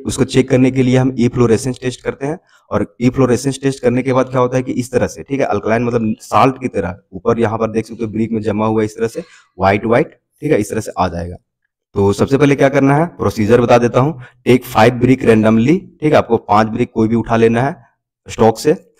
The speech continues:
उसके बाद क्या करना है कि place the end of brick in the dish,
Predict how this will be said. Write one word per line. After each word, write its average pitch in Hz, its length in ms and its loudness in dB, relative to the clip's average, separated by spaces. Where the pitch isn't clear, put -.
उसके - 140 -2
बाद 123 120 4
क्या 127 160 6
करना 135 260 4
है 135 60 2
कि 135 160 2
place 131 360 4
the 143 100 4
end 127 240 6
of 127 180 2
brick 123 260 2
in 117 180 2
the 113 120 4
dish, 120 300 2